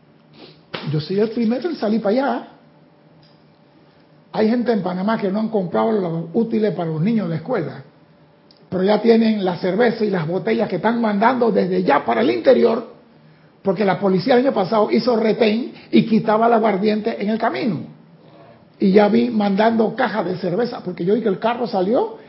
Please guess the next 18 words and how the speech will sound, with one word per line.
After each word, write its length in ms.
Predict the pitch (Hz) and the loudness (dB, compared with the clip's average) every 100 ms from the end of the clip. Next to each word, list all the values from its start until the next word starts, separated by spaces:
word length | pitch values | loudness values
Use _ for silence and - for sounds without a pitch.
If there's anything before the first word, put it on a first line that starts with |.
| - - | -20 -6
y 120 | 170 | -2
vi 120 | 160 | -2
que 60 | 208 | -2
metieron 360 | 165 170 202 190 | -4 -6 -6 -6
seis 260 | - 262 | -6 -8
cajas 220 | - 226 202 | -6 -6 -6
de 60 | |
cerveza 180 | 151 185 | -6 -8
en 120 | 175 | -8
el 60 | 147 | -10
carro. 200 | 175 151 | -10 -6
Y 40 | |
digo, 220 | 165 139 - - - _ _ _ _ _ _ _ _ _ _ - | -6 -6 -12 -20 -20 _ _ _ _ _ _ _ _ _ _ -20
"¿Este 220 | 135 151 | -20 -16
carro 300 | - 143 131 | -12 -10 -10
para 200 | - 120 | -14 -14
dónde 200 | 131 120 | -12 -10
irá?". 220 | 117 - | -12 -12